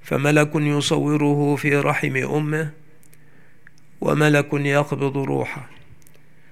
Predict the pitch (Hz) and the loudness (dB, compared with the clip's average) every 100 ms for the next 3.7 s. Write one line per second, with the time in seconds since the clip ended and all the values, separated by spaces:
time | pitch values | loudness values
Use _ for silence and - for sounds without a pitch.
0 | - - - - 143 151 151 151 151 - | -20 -14 -6 -2 2 4 2 0 -2 0
1 | 160 156 143 143 143 143 160 151 147 - | 2 2 2 2 0 -2 -2 -4 -6 -16
2 | - - - - - - 147 147 147 147 | -20 -20 -20 -20 -8 -2 2 4 4 4
3 | 143 139 139 143 147 143 147 | 2 0 0 0 0 0 -4